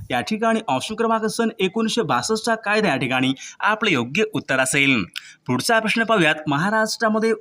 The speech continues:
ऊस संशोधन केंद्र कोणत्या एका ठिकाणी आहे? ऊस संशोधन केंद्र कोणत्या एका ठिकाणी आहे? तर विद्यार्थी मित्रांनो, पाडेगाव,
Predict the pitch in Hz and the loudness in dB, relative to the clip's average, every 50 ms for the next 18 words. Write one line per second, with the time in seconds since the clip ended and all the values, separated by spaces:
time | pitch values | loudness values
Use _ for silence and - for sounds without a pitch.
0 | - - 165 180 208 190 - 220 - 180 160 160 - 202 185 226 220 214 226 220 | -2 -2 0 0 0 -2 -4 -4 0 0 0 0 0 0 0 0 0 0 0 0
1 | 202 160 147 151 165 160 - - _ _ - 220 220 220 208 208 226 226 226 - | 2 4 4 2 2 0 -4 -12 _ _ -2 0 0 0 2 0 0 0 0 -2
2 | 147 127 127 - 214 226 165 160 143 120 139 131 127 131 131 127 143 131 131 - | -2 -2 -2 0 0 0 0 0 -2 -2 0 0 0 0 2 2 2 0 0 -2
3 | - _ - 226 226 233 226 - - 226 220 220 - 143 131 131 - 185 175 226 | -6 _ -6 -2 -2 0 0 0 0 0 0 0 0 0 0 0 0 0 0 0
4 | 220 220 220 220 214 165 151 147 160 160 - - - - _ - 226 226 220 208 | 0 0 0 0 2 2 2 2 2 0 -4 -8 -20 -16 _ -4 -2 -2 -2 -2
5 | 226 226 226 - - 139 127 - - 226 220 - 143 123 117 135 127 131 131 127 | -2 -2 -2 -2 -2 -2 -2 0 0 -2 -2 -2 -2 -4 -2 -2 0 0 0 0
6 | 127 135 143 143 143 135 123 107 92 - - - - - - _ - 135 120 123 | 0 2 2 2 2 2 2 0 -2 -6 -12 -20 -20 -20 -12 _ -4 -2 0 0
7 | 135 151 196 214 202 226 214 196 226 226 220 220 214 - - 127 127 147 208 214 | 0 2 0 0 0 -2 -2 -2 0 0 0 0 0 0 0 0 2 2 2 2
8 | 165 143 143 151 | 2 2 2 2